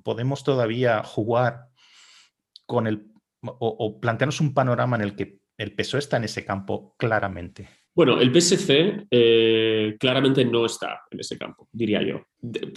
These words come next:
Speaker 2: evidentemente tenemos que ver qué defi-, qué definimos o cómo definimos constitucionalista, ¿no? O sea, el, el, em, si por constitucionalista entendemos,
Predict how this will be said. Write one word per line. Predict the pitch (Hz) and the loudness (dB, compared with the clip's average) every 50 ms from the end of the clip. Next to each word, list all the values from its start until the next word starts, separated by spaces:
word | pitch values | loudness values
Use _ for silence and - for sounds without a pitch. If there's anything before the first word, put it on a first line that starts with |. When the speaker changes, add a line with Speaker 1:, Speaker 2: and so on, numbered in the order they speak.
| - | -6
Speaker 2:
evidentemente | - 104 127 135 143 170 175 175 170 | 0 4 4 6 6 6 6 6 4
tenemos | 147 131 131 139 135 - | 4 4 4 2 4 4
que | 139 123 | 4 4
ver | 127 127 127 | 4 4 4
qué | 127 127 | 4 4
defi-, | 123 123 - 113 - | 2 2 0 -4 -2
qué | - 127 117 | -2 -2 -2
definimos | 123 117 - 127 120 117 120 120 120 123 127 127 123 - | -2 -4 -2 -2 0 2 2 2 2 0 -2 -2 -6 -10
o | 104 113 | -12 -8
cómo | - 120 123 123 | -4 0 0 0
definimos | 120 120 - 120 113 117 123 120 120 | 0 0 -2 -2 -2 0 -2 -2 -2
constitucionalista, | - 117 104 - 110 - - - 64 62 - - - - - | -4 -8 -6 -6 -8 -6 -6 -12 -12 -12 -14 -16 -18 -16 -12
¿no? | - - - | -10 -8 -8
O | - | -6
sea, | - - - 80 - - | -6 -4 -4 -4 -2 -2
el, | 113 113 107 95 - - - | -2 0 0 -2 -2 -2 -2
el, | 117 117 113 120 113 113 113 113 104 104 - - _ - | 0 0 0 0 0 0 0 0 0 -2 -4 -8 _ -2
em, | 117 117 117 113 113 113 110 110 110 110 110 110 110 - _ _ - _ _ _ _ _ | 0 2 2 2 0 0 0 -2 -2 -4 -4 -6 -8 -10 _ _ -20 _ _ _ _ _
si | - - 131 | -4 -2 0
por | 123 131 123 120 | 2 2 0 2
constitucionalista | - 131 131 127 120 123 131 151 156 180 | 0 0 0 0 2 2 2 2 2 2
entendemos, | 170 151 135 127 143 156 156 131 110 92 101 - - - - - _ _ | 2 2 4 4 4 4 4 2 0 -2 -4 -8 -10 -14 -16 -20 _ _